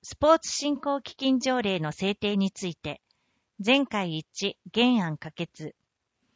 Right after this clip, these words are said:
議案第五十三号。エフエスエス三号スポーツパークの設置、及び管理に関する条例の制定について。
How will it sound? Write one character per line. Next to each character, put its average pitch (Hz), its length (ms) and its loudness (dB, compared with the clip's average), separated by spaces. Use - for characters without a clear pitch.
議 202 200 4
案 233 240 4
第 247 260 4
五 180 160 2
十 277 220 0
三 269 300 2
号。 160 300 -2
エ 208 100 -2
フ 208 160 0
エ 294 120 4
ス - 120 -8
エ 277 140 0
ス 202 140 -6
三 247 320 2
号 165 200 -2
ス - 140 -10
ポ 285 140 4
ー 294 40 0
ツ - 140 -10
パ 294 160 4
ー 285 60 -2
ク 226 120 -6
の 190 100 0
設 175 300 -6
置、 - 240 -8
及 233 260 2
び 175 220 -4
管 311 240 2
理 247 120 2
に 196 120 2
関 214 240 2
す 220 120 -6
る 180 120 -2
条 196 240 2
例 214 180 0
の 208 120 2
制 220 240 -2
定 208 200 -2
に 202 140 0
つ - 160 -8
い 170 80 -6
て。 - 240 -8